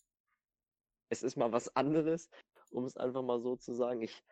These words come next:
find's schwer, über diesen Film richtig zu sprechen, ohne in den Inhalt über zu, zu, zu driften. Deswegen muss ich jetzt grad so ein bisschen mit den Worten ringen,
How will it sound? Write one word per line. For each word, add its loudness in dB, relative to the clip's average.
find's 2
schwer, 8
über 4
diesen 0
Film 4
richtig 0
zu -2
sprechen, -4
ohne 4
in 2
den 2
Inhalt 2
über 4
zu, -16
zu, -2
zu -8
driften. 2
Deswegen 2
muss 2
ich -2
jetzt 4
grad 4
so 0
ein 0
bisschen 0
mit 2
den -4
Worten 4
ringen, 2